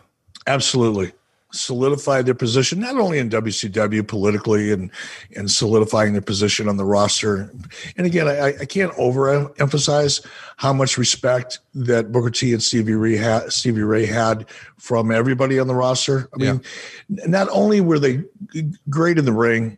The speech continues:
Speaker 1: and great characters and great on promos, all of that, that it's almost a given.
Speaker 2: Right.
Speaker 1: You know, when you get to the level of being able to beat a Sting and a Luger, you have to assume those things are all true. But the level of respect that they had in the locker room was,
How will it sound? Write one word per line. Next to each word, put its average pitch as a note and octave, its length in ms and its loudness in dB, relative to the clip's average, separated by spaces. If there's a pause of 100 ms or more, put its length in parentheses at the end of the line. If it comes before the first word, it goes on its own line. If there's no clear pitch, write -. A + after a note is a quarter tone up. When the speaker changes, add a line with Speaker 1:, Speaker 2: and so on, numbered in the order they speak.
(140)
Speaker 1:
and B2+ 160 2
great C#3+ 240 0
characters A2+ 600 0
and B2 100 0
great B2 240 2
on A2+ 160 0
promos, G#2 500 0 (120)
all B2+ 220 2
of F#2+ 120 -2
that, F2 300 -6
that B2+ 320 -2 (840)
it's - 160 -6
almost C#3 320 2
a A#2+ 60 0
given. A#2+ 580 0 (260)
Speaker 2:
Right. G2 160 -6
Speaker 1:
You B2 80 0
know, B2+ 120 0
when A#2+ 160 2
you A#2 80 2
get A#2 220 0
to C#3 80 -6
the A#2+ 100 2
level A#2 380 2
of A2 60 0
being A2+ 180 0
able A2 180 2
to G#2 100 -2
beat A2+ 160 0
a G#2 60 0
Sting A#2 280 0
and A2 100 0
a - 20 0
Luger, A2+ 560 2
you A2 360 -6
have A#2 180 -2
to A2+ 60 -4
assume A#2+ 300 0
those A2 220 0
things G#2 180 -2
are G#2+ 140 0
all G2+ 160 -4
true. A#2 580 0 (640)
But B2+ 280 0
the A#2+ 460 2
level D3 360 0
of C3+ 120 0
respect B2 400 0
that B2 100 -6
they A#2+ 100 -2
had A#2+ 200 2
in A#2 60 0
the A2+ 60 0
locker A2 420 2
room A2+ 460 0
was, G#2+ 420 0